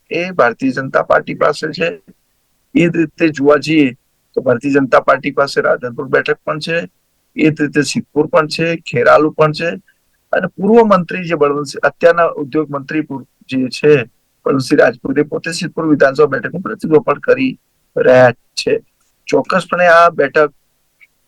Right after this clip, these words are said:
એ રસપ્રદ જંગ બનવાનો છે. એમાં પણ ક્ષત્રિયોના જે સંમેલન થવાનું છે,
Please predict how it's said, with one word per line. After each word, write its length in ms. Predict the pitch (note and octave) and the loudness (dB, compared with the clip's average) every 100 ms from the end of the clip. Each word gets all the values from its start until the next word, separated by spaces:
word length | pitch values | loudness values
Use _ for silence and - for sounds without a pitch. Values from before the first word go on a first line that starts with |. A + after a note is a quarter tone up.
| - | -4
એ 60 | |
રસપ્રદ 360 | C3 A#2 - D3+ | -2 -2 -2 -2
જંગ 220 | D3+ D3+ | -2 0
બનવાનો 440 | D3 E3+ F#3+ D3+ | -2 2 2 2
છે. 240 | B2 B2+ A#2+ _ _ _ _ _ _ | -4 -6 -10 _ _ _ _ _ _
એમાં 280 | - C3+ E3+ | -2 0 2
પણ 240 | - - G3 - _ _ _ | 2 0 -2 -10 _ _ _
ક્ષત્રિયોના 680 | - D3+ - D#3+ E3 D#3 D#3 | -6 -6 -4 -4 0 2 2
જે 240 | D3 D3+ | 2 -2
સંમેલન 480 | C#3+ C3 A2 E3 F3 | -2 -2 2 2 2
થવાનું 420 | D3 B2+ D3 D3 | 0 0 0 -2
છે, 220 | - B2+ | -8 -8